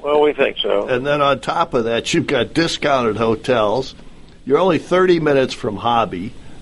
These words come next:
Speaker 2: A-, and, I mean, that's phenomenal. Plus, you get better airfares in and out of Hobby than you do out of, uh, Intercontinental.
Speaker 1: Well, that's true.
Speaker 2: So
Speaker 1: Uh, if you're driving, we have, uh,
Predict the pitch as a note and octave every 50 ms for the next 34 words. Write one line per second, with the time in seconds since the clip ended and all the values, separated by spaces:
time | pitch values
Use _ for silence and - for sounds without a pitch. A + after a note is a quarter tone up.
0 | - - - B2 C3 B2 - - C3+ C3 B2+ C3 C3 C3 C3 C3+ C#3 C3+ C3 B2
1 | A#2 A2+ - - - - - - - C#3+ E3+ A3 - - - - - - - -
2 | - - - - - - - - C#3+ C#3 C#3 C#3+ E3 G3 G3 D#3 A#2+ G2 G2 A2
3 | A#2+ A#2 - - - - - D#3 D#3 D3 - - - - - - - - - -
4 | - - - - C3+ C3 D#3+ D3+ - - - E3 D#3+ E3 D#3+ D#3 D3+ C#3+ - -
5 | D3+ D#3 F3 F#3+ F#3 - - C#3 A#2 G#2+ G#2+ G#2+ G#2 - - - C#3 C3 B2+ A#2+
6 | A#2+ A#2+ A#2+ A#2+ A2+ G#2+ A2 C3 D3+ F#3 D#3 A#2+ A2 A2+ A#2 A2+ A2 A#2 A2+ A#2
7 | A2+ A2+ A2+ G2+ A2+ C3+ C3 B2 A#2 A2+ A2+ A2 A2 A#2 A2+ G#2 - - B2 B2
8 | A#2+ A#2+ A#2 A#2 - - - - C3+ B2+ C3+ C3+ - - - C#3 C3+ C3+ C#3+ C#3+
9 | D#3 F#3+ F3 - - - - - - - - - - - - B2+ C3 C#3 C#3+ D3
10 | - - - - C3 A#2 A#2 A#2+ - - - - - B2+ G#2+ G#2 G#2 G2+ G2 G2+
11 | G2+ G#2 - - B2+ C3+ C#3 C#3+ D#3+ - - D3 C#3+ B2+ A2+ C#3 C#3 D3+ D3+ D#3
12 | D#3 D#3 D3+ C#3+ C3+ C3+ C3 A2+ A#2+ C3 C3 C3 B2+ B2 A#2 A#2 A2+ A2 G#2 G2+